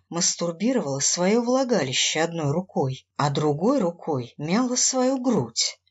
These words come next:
Другая конкурсантка сосредоточила внимание своих рук и губ целиком на члене, который старалась удовлетворить.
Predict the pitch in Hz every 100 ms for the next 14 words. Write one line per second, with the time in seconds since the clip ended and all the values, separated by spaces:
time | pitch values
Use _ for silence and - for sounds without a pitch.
0 | _ 143 139 151 143 165 233 233 160 143
1 | 170 - - 156 123 - - 123 - 160
2 | 147 156 147 151 151 185 - 156 143 151
3 | 151 156 165 151 - - 147 143 143 160
4 | 165 170 147 143 170 247 - - - 156
5 | 156 156 208 226 233 254 - 269 247 165
6 | 127 127 - 165 165 151 143 - 180 185
7 | 135 139 170 170 170 185 196 214 220 120
8 | - -